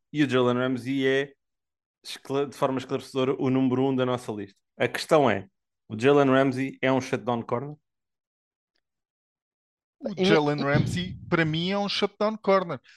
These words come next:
Speaker 2: Tem é jogos melhores do que outros, mas isso, eh, epá, e, e tem, e tem, eh, rivalidades diferentes, não é? E, e matchups diferentes.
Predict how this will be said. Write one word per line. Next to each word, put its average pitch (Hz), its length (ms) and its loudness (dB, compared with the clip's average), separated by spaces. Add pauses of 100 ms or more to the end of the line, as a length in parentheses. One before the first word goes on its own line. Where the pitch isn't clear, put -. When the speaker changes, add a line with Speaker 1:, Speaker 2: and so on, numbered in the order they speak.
(140)
Speaker 2:
Tem 165 260 2
é 196 80 4
jogos 185 400 2
melhores 202 460 -2
do 254 100 -10
que - 220 -4
outros, - 320 -2
mas 127 240 -6
isso, 165 520 -2 (640)
eh, 139 400 0
epá, 135 400 0
e, 139 380 -6
e - 20 -4
tem, 156 420 2
e 151 120 -6
tem, 160 680 -2
eh, 156 240 -4
rivalidades 170 960 0
diferentes, 185 680 -2
não 123 180 -6
é? 135 100 -4
E, 135 360 -8
e - 20 -14
matchups 143 680 0
diferentes. 156 680 -8